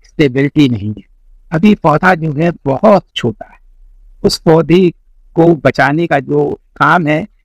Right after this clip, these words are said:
वो काम अभी किया जाना है। लेकिन अगर वो ये काम नहीं होता, तो ये पौधे के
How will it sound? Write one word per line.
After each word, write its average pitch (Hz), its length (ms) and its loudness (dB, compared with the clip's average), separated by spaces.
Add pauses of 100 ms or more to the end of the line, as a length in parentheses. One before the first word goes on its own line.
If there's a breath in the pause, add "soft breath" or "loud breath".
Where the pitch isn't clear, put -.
(120)
वो 151 80 0
काम 160 380 -2
अभी 147 220 -2
किया 160 320 2
जाना 107 280 -8
है। 104 260 -12 (260)
लेकिन 165 220 0
अगर 170 200 0
वो 165 100 -2
ये 170 80 2
काम 165 300 -2
नहीं 143 260 2
होता, 127 240 -2 (560)
तो 156 100 4
ये 151 140 2
पौधे 147 360 -2
के 151 340 0